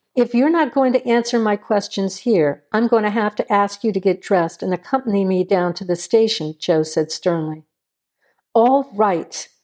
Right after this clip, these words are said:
all right, I'll tell you what he was wearing." She paused. "He had on a pair of camouflage pants, a camouflage shirt, his boots, and winter coat." "Hunter, was there any blood on his clothing?"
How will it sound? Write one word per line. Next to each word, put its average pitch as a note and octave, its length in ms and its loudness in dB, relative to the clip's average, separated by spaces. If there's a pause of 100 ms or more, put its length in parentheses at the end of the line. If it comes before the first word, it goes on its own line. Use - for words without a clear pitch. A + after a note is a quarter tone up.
(140)
all C#4 200 4
right, G#3 380 0 (240)
I'll D4 140 0
tell B3 240 0
you F#3+ 160 -2
what F3 120 2
he E3 80 -2
was E3 220 -2
wearing." D#3 460 -4 (240)
She - 200 -14
paused. - 680 -6 (600)
"He C#4+ 180 2
had C4+ 200 2
on B3+ 140 2
a B3+ 40 -2
pair A#3+ 240 0
of G#3 160 0
camouflage C4+ 800 0
pants, - 640 -4
a G3+ 60 -4
camouflage A#3+ 720 0
shirt, F#3+ 460 -2 (180)
his G#3+ 220 0
boots, - 480 0 (180)
and G#3+ 160 0
winter A3 240 0
coat." - 520 -4 (760)
"Hunter, A#3+ 500 0
was F#3+ 160 -2
there G3+ 140 2
any G3+ 120 0
blood G3+ 300 2
on A3+ 120 -2
his A#3 160 -2
clothing?" C4 540 0